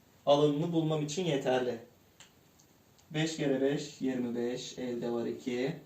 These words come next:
Beş kere beş, yirmi beş. İki de elde. Yirmi altı, yirmi yedi. Buraya geçtim. Üç kere beş,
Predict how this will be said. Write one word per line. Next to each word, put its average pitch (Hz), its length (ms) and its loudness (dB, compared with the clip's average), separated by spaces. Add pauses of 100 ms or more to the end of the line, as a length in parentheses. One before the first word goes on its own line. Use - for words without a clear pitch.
(240)
Beş 143 200 2
kere 131 220 2
beş, 127 220 -4
yirmi 127 240 -2
beş. 156 280 -2
İki 151 220 -4
de 131 140 2
elde. 151 420 -2
Yirmi 139 200 0
altı, 135 280 -2
yirmi 139 360 4
yedi. 131 460 2 (1700)
Buraya 131 240 0
geçtim. 127 460 -4 (120)
Üç 160 200 -6
kere 156 220 0
beş, 165 460 -2